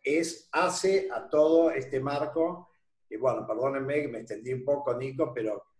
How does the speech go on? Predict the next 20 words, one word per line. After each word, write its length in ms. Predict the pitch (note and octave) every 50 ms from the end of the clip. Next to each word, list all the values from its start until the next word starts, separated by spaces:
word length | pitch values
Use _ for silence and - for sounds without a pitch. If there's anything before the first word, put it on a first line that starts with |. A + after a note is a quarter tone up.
| _ _ _ _ _ _ _ _ _
quiero 220 | A2+ C3 C3+ C#3
decirles 580 | C#3+ - - - D#3 D#3 D#3 D3+ D#3 D#3+ D#3+ D#3
que, 460 | - A2+ A2+ B2 C3+ - - - - - -
eh, 540 | G#2 G#2 G2 F#2+ F#2+ F2+ F2+ F2+ F2 - - _ _ _ _ _ _ _ -
no 100 | D#3 G#3+
es 140 | G#3+ G#3+ -
tan 180 | F3 E3+ D#3+
simple 420 | - - F#3+ G3 F#3+ F3 F3+ E3 D3
como 200 | D3 D3 C#3+ C#3+
decir, 280 | C#3 - D#3+ D#3+ D#3+
bueno, 300 | D#3+ E3+ E3 D3+ D3 D3+
miren, 440 | D#3 D#3+ E3 D#3+ D#3+ D3+ D3 C#3 C#3
hay, 360 | C#3 C#3+ C#3+ C#3+ C#3+ C#3+ C#3
este, 320 | C3+ B2+ A#2+ A#2+ - B2 B2
las 160 | B2 - -
enfermedades 720 | C3 C3 C3+ C3+ C3+ C#3 D3 D#3+ E3 E3+ E3+ E3 D#3+ D#3+
son 220 | D#3+ D3+ D#3 D#3+ F3
estas, 720 | F3 F3 F3 E3+ E3 - - E3+ E3+ E3+ E3+ E3 D#3+ C3+
esta, 440 | C#3+ C#3+ - - C#3 C3+ C3 B2 A#2+
eh, 140 | A#2 A#2+